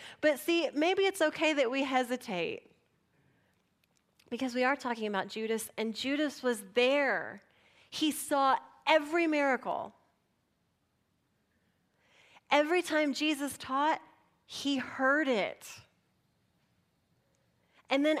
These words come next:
afterwards, if it wasn't clear, he could ask for explanation. And yet, who did he become?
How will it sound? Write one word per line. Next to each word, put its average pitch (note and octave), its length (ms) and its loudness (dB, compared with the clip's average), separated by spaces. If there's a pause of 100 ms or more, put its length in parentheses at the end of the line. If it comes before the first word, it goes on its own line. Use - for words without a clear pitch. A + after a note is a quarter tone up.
afterwards, D#4+ 600 0
if C4 120 0
it C#4 120 -2
wasn't C4+ 340 0
clear, D#4 420 -4 (140)
he - 240 -2
could F4 300 -2
ask C#4+ 360 -4
for - 180 -2
explanation. A#3 1000 -6 (2500)
And A#3 220 -2
yet, B3+ 300 -2 (200)
who C#4 240 -6
did D4+ 160 0
he C#4+ 280 -4
become? F3 640 -8